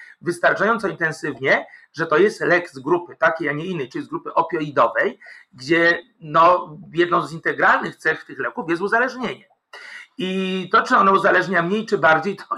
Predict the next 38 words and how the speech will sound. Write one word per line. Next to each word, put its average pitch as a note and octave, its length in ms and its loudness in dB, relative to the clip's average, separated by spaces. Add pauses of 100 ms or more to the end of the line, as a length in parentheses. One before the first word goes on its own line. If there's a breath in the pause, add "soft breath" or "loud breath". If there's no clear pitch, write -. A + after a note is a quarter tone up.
(100)
jest F3 140 -16
strasznie F#3+ 360 -2
indywidualne, G#3+ 800 -2 (640 loud breath)
bo, F3 440 6
bo F3+ 340 6 (240)
my A3 100 2
jesteśmy D3+ 540 -6
różni, C#3+ 460 -4 (180 loud breath)
ale D#3+ 220 4
na F3 120 4
pewno A3 260 4
jest F#3 180 -2
to F3 80 -4
grupa, E3+ 300 0
która D#3+ 200 -2
nas D3+ 180 -2
bardzo E3 260 2
uzależni. C3+ 460 -2
I E3+ 40 -10
z F3+ 40 -6
jednej C4+ 160 -6
strony A#3+ 200 0 (260 loud breath)
pojawiło G#3+ 340 4
się A3 140 -2
coś, A3+ 200 0
przychodzi G3 400 0
ktoś, G#3 220 -2
mówi, G3+ 260 -2
złoty G3 320 2
środek E3+ 420 0
daje, F#3+ 300 0 (240 soft breath)
mi G3 120 -2
tutaj F#3+ 200 0
mówi, F3+ 220 -2
nie F3 120 0
będzie F#3 320 0
cię F3+ 220 -2
bolało, D3+ 540 6